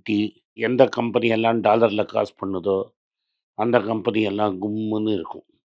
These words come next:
எந்த கம்பெனி எல்லாம் டாலர் கேட்குதோ, இம்போர்ட் பண்ணுதோ, அதெல்லாம் அடி வாங்கும். இது ப்ளே அவுட் பண்றதுக்கு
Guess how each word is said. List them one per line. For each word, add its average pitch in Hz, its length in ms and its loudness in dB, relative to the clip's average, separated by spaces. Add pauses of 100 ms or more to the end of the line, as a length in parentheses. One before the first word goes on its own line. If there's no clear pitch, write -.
(800)
எந்த 131 260 4
கம்பெனி 120 440 0
எல்லாம் 117 320 2
டாலர் 110 360 4 (100)
கேட்குதோ, 113 460 2 (100)
இம்போர்ட் 110 440 2
பண்ணுதோ, 92 420 -6 (720)
அதெல்லாம் 110 440 4
அடி 104 280 2
வாங்கும். 87 440 -4 (360)
இது 120 220 6 (140)
ப்ளே 127 220 4
அவுட் 127 240 6
பண்றதுக்கு 101 640 0